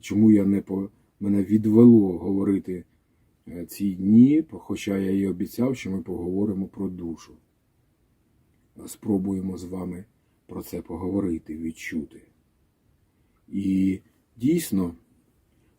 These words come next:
всі рівні активуються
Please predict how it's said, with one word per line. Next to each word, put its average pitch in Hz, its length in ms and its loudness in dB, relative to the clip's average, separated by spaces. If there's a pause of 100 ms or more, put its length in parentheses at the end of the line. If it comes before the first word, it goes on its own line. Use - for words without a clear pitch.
всі - 280 4
рівні 107 520 8 (760)
активуються 101 1000 0